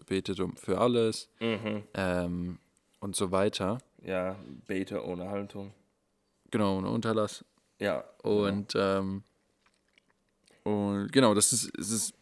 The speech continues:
Speaker 1: ja, man weiß es, oder? Das ist
Speaker 2: Mhm.
Speaker 1: einfach ein, ich glaub, es ist einfach präsenter in unserem Leben. Aber
Speaker 2: Ja.
Speaker 1: Fasten und, und dann halt vor allem Wein
Speaker 2: Mhm.
Speaker 1: sind so zwei Themen. Fasten, interessant war, meine Mama hat mir manchmal erzählt,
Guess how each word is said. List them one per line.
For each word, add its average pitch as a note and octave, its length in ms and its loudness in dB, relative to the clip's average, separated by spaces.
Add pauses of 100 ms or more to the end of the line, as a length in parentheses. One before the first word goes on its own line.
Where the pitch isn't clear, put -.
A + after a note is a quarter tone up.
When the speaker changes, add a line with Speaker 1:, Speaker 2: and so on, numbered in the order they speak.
Speaker 1:
ja, F2 180 -6
man B2+ 220 6
weiß F#2+ 220 2
es, - 180 -2
oder? F#2+ 200 -2
Das G#2+ 140 -4
ist A#2+ 220 0
Speaker 2:
Mhm. F#2+ 60 0
Speaker 1:
einfach - 260 -4
ein, G#2 200 -4
ich G2+ 140 -8
glaub, G#2+ 240 -2
es G2+ 180 -6
ist G#2 180 -2
einfach G2+ 280 -4
präsenter G2+ 540 0
in G2 100 -2
unserem G2 400 -4 (580)
Leben. G2+ 320 2 (340)
Aber G2+ 180 4
Speaker 2:
Ja. - 80 0
Speaker 1:
Fasten D3 500 0
und, A2+ 200 -2
und G#2 200 -4
dann B2 200 2
halt A#2+ 140 0
vor A2 180 4
allem F#2+ 280 -2
Wein G#2+ 460 0 (180)
Speaker 2:
Mhm. F#2+ 400 -6 (320)
Speaker 1:
sind G2+ 240 -2
so G#2 80 -4
zwei F#2+ 220 0
Themen. A2 640 -2 (520)
Fasten, A#2 760 0 (1300)
interessant D3 520 0
war, A#2+ 100 6
meine A2 200 4
Mama G3+ 240 2
hat - 140 -6
mir A2 80 0
manchmal G2 360 0
erzählt, G#2 520 -2